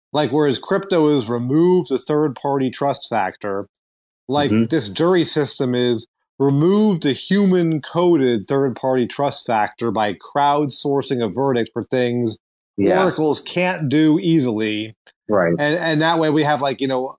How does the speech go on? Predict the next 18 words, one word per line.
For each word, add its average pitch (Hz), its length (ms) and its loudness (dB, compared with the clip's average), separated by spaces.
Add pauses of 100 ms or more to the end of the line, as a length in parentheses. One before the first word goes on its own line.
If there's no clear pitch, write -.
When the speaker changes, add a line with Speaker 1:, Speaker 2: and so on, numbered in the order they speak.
Speaker 1:
a 143 80 -6
human 170 420 2
crowdsourced 147 680 0
decision 131 300 -2
with 127 140 0
so 170 220 -2
many 165 200 0
humans 156 520 0
who 135 80 0
are 120 80 2
verified 127 560 2
Speaker 2:
Mm-hmm. 123 80 2
Speaker 1:
or 113 160 0
ranked 123 300 -2
or 107 40 -8
something 117 440 -6
that, 110 160 -4
like, 113 340 -4